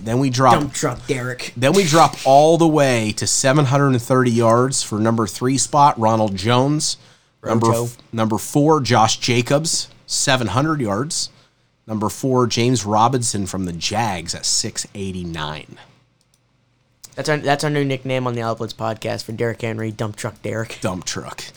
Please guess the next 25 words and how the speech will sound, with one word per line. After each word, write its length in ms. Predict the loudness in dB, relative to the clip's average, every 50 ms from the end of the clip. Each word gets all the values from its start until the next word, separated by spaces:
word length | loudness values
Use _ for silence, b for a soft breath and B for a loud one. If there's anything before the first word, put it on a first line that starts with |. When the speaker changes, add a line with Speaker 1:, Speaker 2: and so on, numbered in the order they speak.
| B B B B B B
Speaker 2:
Dump 160 | -12 -12 -12
Truck 240 | -8 -8 -8 -8 -4
Derrick. 160 | -2 0 2
Speaker 1:
Um, 500 | 2 2 2 2 0 -2 -2 -4 -6 -8 -12 -18 -20 _ _ 0
rushing 440 | 4 4 6 6 4 2 0 -2
touchdown 720 | -2 -2 -2 0 0 0 -2 0 2 2 4 4 4 4 4
leader, 340 | 4 4 4 2 2 2 4
number 320 | 4 4 4 4 4 4
one, 320 | 6 6 6 6 4 4
Dalvin 420 | 4 4 6 6 6 4 2 -2 -2
Cook 300 | -2 -2 -4 -4 -2 -4
with 160 | -8 -8 -8
twelve. 480 | -10 -6 -2 0 2 4 4 4 2 2
Number 240 | 0 0 0 0 -2
two, 360 | -4 -2 0 2 2 2 0
Todd 420 | 0 2 4 4 4 4 2 0
Gurley 380 | -2 -2 -2 0 0 0 0 0
with 200 | -2 -4 -6 -6
nine. 520 | -4 -2 0 0 2 2 2 2 2 0
Number 300 | 0 -2 -2 -2 -4 -4 -4
Speaker 2:
Yeah. 220 | -4 -2 -2 0 0
Speaker 1:
three, 280 | 0 0 0 0 -2
Josh 380 | -2 -2 -2 -2 -2 -2 -2 -4
Jacobs 460 | -6 -6 -6 -6 -6 -6 -6 -8 -8
with 140 | -8 -10 -12